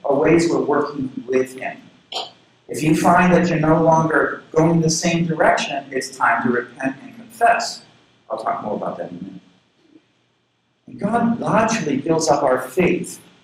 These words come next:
through reading the Word of God. Doubts keep the power of God's Word from us, that unbelief. So whenever we love that unbelief, it's a time that our heart's hard and we need to grow on.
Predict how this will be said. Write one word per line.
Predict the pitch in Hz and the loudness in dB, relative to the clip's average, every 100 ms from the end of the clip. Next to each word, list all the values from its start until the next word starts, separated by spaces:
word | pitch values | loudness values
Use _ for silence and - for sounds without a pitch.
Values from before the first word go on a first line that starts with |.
| _ _ | _ _
through | - 113 | -20 -12
reading | 113 120 120 147 | -4 -2 0 -2
the | 131 | -2
Word | 143 - | -4 -4
of | - - | -10 -16
God. | - - _ _ _ _ _ _ _ _ _ _ _ _ _ _ _ | -20 -20 _ _ _ _ _ _ _ _ _ _ _ _ _ _ _
Doubts | 147 135 - - - | 4 4 4 0 -6
keep | 123 - | -8 -8
the | |
power | - - 175 147 | -12 -6 0 0
of | 110 - | 0 -2
God's | 98 92 - | 0 0 -2
Word | 107 110 101 95 - - _ _ _ _ _ _ _ _ _ _ - - - - _ _ _ _ _ _ _ _ - | 0 2 2 -2 -10 -20 _ _ _ _ _ _ _ _ _ _ -8 -8 -10 -20 _ _ _ _ _ _ _ _ -8
from | - 139 120 | -2 0 0
us, | 92 - - - - - | 0 -2 -4 -6 -12 -4
that | - - | -2 -2
unbelief. | 113 110 101 - - - - - _ | -2 0 0 -2 -4 -8 -18 -20 _
So | - | -4
whenever | 143 147 185 | 2 4 4
we | 185 180 | 6 6
love | 185 180 | 6 4
that | 160 | 4
unbelief, | 165 165 160 170 - - - - | 2 2 0 2 0 -2 -12 -10
it's | 120 120 | -8 -4
a | 120 | -4
time | - 127 135 147 | -2 2 4 4
that | 131 | 2
our | 123 | 0
heart's | - 156 135 | 2 2 2
hard | - 220 214 87 85 - - _ _ _ | -2 0 2 0 -4 -10 -20 _ _ _
and | 107 104 | -8 -4
we | |
need | 104 104 | -4 -4
to | |
grow | 104 95 | 0 2
on. | 107 92 - | 4 2 -4